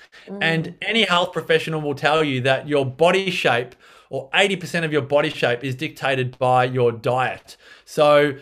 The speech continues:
Speaker 2: or it's like, uh, you know, your diet is eighty percent responsible for your body shape. So we've
Speaker 1: Yeah.
Speaker 2: gotta be really clear here that your diet is really important, but it's not as simple as just what you eat.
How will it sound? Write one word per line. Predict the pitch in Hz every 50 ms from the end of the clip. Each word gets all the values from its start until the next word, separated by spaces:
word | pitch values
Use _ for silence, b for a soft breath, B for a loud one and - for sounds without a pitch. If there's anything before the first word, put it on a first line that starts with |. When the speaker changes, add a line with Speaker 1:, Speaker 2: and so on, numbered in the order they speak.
| B B B B B
Speaker 2:
or | _ 139 139 143 147
it's | 175 - 156 160 123 -
like, | 175 156 - -
uh, | - 175 175 180
you | 180 175 151
know, | 127
your | 131 151
diet | 160 - 190 190 190 190
is | 170 160
eighty | 170 170 160
percent | - - - - 156
responsible | 139 131 - - 143 139 127 127 123
for | 123 - 135
your | 127 120
body | - 104 104 - 123
shape. | 120 - - 98 85 - -
So | - 156 165
we've | 185
Speaker 1:
Yeah. | 180 214
Speaker 2:
gotta | 254 277 285
be | 226 185
really | 147 131 127 131 156 170 175 170 170 160 139
clear | 131 135 - - - 139 143 151 156 160 156 151
here | 135 123 - 131 123 113 104 101 98 127 B B B B B B B B B -
that | 139 131 151 147 147 139 - - _ _ _ _ _ _ _ _ _
your | 175 175 165
diet | 147 131 127 170 196 226 247 262 262 214
is | 185 151
really | 135 135 151 160 180 185 180 165
important, | 151 131 131 - - - 120 131 175 233 262 - _ _ b b b b b b b b b b _
but | - 160 160 151 - - _ _ _
it's | 165 156 139
not | 170 208 226 262
as | 269 247 190
simple | 151 - - - - 208 214 - - 165 151 123
as | 143 143 139
just | 135 - 156 135 127
what | - 120 123 123 143 156 156 - - 160
you | 160 -
eat. | - 135 165 175 107 - - -